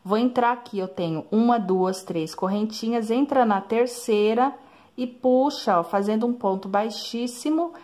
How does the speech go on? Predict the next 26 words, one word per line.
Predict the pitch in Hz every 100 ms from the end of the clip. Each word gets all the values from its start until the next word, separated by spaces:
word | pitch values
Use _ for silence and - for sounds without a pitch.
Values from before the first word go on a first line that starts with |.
| - -
e | 254
trava. | 294 - 226 208 170 170 151
Por | 147 226
isso | 254
que | -
tem | 247 254 254
que | 247
deixar | 214 208 214 - 190 170 170 - _ - - _ -
um | 202
pedacinho | 202 180 175 180 - 180
de | 180 220
fio | - 220 240
pra | 247
travar, | 247 262 233 160 165
olha. | 165 151 160 - _ _ _ _ _ _ _
Tá | - 190
unido | 220 220 214 208
aqui. | 262 - 135 -
Ficou | - 175 - 185
as | 214 214
duas | 170 170 185 269 269
pra | 247
gente | 233 226
fazer | - 226 208
a | 208
entradinha | 202 240 269 269 208 208 220 277